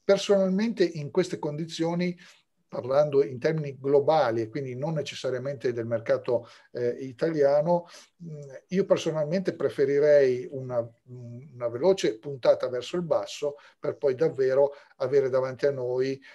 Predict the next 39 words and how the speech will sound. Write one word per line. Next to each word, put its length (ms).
un, 340
eh, 1300
quindi 260
anche, 220
anche 300
una 140
discesa 360
intorno 300
al 80
venti 200
per 140
cento, 300
ma 80
io 80
sono 160
convinto 520
che 140
se 220
ci 100
fosse 300
una 100
discesa 320
intorno 300
al 60
venti 200
per 160
cento, 480
questa 400
potrebbe 400
avvenire 500
nel 160
giro 300
di 360
trenta 360
giorni 500
e 100
poi 160
si 140
ricomincerebbe 1080